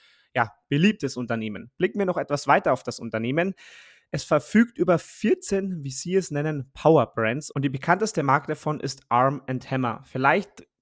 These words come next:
oder viele, denke ich mal, werden diese Marke vielleicht auch gar nicht kennen, obwohl sie eben die bekannteste Marke des Unternehmens ist. Und wieso man diese Marke oder wieso viele diese Marke hier in Deutschland trotzdem nicht kennen, liegt einfach daran,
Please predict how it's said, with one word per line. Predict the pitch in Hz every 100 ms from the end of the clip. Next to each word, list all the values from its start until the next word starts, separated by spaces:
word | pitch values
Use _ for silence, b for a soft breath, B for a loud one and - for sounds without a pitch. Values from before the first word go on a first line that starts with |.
| -
oder | 139 131
viele, | - 196 214 196
denke | 139 120 139
ich |
mal, | 135 131
werden | 127 151
diese | 160 151
Marke | 131 127 -
vielleicht | 139 131 143
auch | - -
gar | 123
nicht | 123 - -
kennen, | 147 147 147 190 B B
obwohl | - 120 165 208
sie | -
eben | 156
die | 143
bekannteste | 127 - 165 185 - 113
Marke | 107 110 110
des | 113
Unternehmens | 117 117 120 127 -
ist. | 107 - B B B B
Und | 147 147 - 147
wieso | 143 - - 208
man | 226 165
diese | 143 143
Marke | 131 131 151
oder | 131
wieso | 131 131 160
viele | - 190 214
diese | 170 151
Marke | 131 131 151
hier | 135 143
in |
Deutschland | 123 156 - 139 127
trotzdem | 165 - 147
nicht | 143 135 -
kennen, | 160 170 202 214 B B B
liegt | 160 220 -
einfach | 151 147 -
daran, | - 135 143 135 170 175